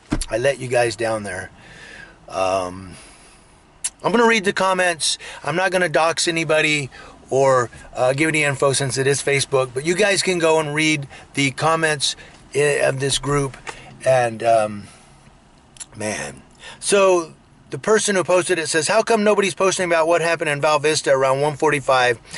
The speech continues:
at Mickey's Liquor, wh-, which is on Florida Avenue? It was about ten cops. I don't know what the girl did,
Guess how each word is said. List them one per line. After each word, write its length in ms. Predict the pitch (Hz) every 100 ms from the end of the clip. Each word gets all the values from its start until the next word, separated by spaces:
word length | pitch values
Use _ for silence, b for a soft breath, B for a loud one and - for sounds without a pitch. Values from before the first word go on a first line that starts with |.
| B B
at 200 | 143 143
Mickey's 400 | 165 180 170 131
Liquor, 540 | 160 175 147 120 98 - B B
wh-, 220 | 135 143 139
which 160 | 139
is 120 | 143
on 160 | 135 127
Florida 400 | - 139 135 123
Avenue? 420 | 117 123 113 104 113 B B B
It 80 |
was 120 | 165 185
about 260 | 185 175
ten 220 | - 220
cops. 560 | 180 190 165 - - -
I 120 | - 175
don't 120 | 185
know 80 | 180
what 180 | 170
the 60 | 165
girl 280 | 147 160 151
did, 480 | 139 185 143 131